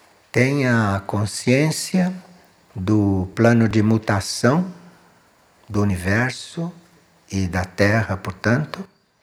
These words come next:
e os seres pleiadianos podem estar entre nós, nos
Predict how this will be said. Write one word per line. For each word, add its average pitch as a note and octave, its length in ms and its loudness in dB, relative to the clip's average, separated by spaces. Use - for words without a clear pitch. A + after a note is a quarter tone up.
e F#3 420 0
os F#2 460 0
seres B2 500 2
pleiadianos C#3+ 960 2
podem C3 320 2
estar G#2+ 320 -2
entre A#2+ 340 2
nós, C3 680 -2
nos B2+ 640 0